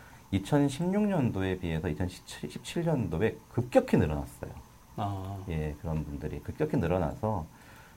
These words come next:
Speaker 1: "야, 이거는 정말 문제가 있구나."
Speaker 2: 음.
Speaker 1: 또 하나가 이제 저도 굉장히 급여에 불만이 많이 있었고요.
Speaker 2: 네네.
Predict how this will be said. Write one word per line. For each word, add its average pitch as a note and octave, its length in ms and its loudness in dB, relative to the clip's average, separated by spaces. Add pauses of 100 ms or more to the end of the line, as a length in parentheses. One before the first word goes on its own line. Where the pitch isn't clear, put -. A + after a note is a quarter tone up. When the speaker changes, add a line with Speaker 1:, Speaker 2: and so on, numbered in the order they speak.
(160)
Speaker 1:
"야, D#2 240 -2
이거는 A2 640 0 (180)
정말 F#2 340 -2
문제가 E2+ 280 0
있구나." D2+ 640 -2 (160)
Speaker 2:
음. G2+ 100 -6 (100)
Speaker 1:
또 D3+ 120 6
하나가 A2+ 500 4
이제 D#2+ 160 0
저도 F2 300 0 (300)
굉장히 D#2 240 -2
급여에 F#2 360 2
불만이 D2+ 360 -2
많이 C#2+ 220 -4
있었고요. G2+ 320 -4
Speaker 2:
네네. C#2+ 140 -2